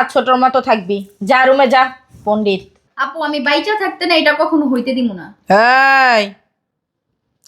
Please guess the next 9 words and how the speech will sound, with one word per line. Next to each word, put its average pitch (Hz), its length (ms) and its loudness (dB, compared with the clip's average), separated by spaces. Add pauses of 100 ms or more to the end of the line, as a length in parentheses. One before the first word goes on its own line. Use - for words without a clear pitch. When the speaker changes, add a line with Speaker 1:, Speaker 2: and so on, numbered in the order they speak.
Speaker 3:
আমগো 254 280 2
বাপে 302 280 2
কি 320 100 0
আসিল? 381 320 4 (720)
ডাকাইত। 359 680 2 (680)
আমি 311 220 0
কি 415 220 2 (760)
ডাকাইতের 294 560 0
মাইয়া? 311 340 2